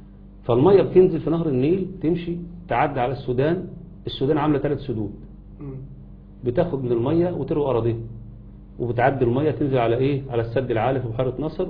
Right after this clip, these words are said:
Speaker 1: و
Speaker 2: بناخد إحنا نولد الكهرباء
Speaker 1: نولد الكهرباء والمية تمشي للزراعة.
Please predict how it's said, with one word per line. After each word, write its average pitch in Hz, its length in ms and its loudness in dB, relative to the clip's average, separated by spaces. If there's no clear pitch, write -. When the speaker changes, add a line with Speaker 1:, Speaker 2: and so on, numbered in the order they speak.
Speaker 1:
و 156 540 0
Speaker 2:
بناخد 151 320 -4
إحنا 165 260 -2
نولد 156 280 -2
الكهرباء 143 400 -6
Speaker 1:
نولد 165 300 4
الكهرباء 175 460 4
والمية 170 320 6
تمشي 165 280 0
للزراعة. 117 500 -2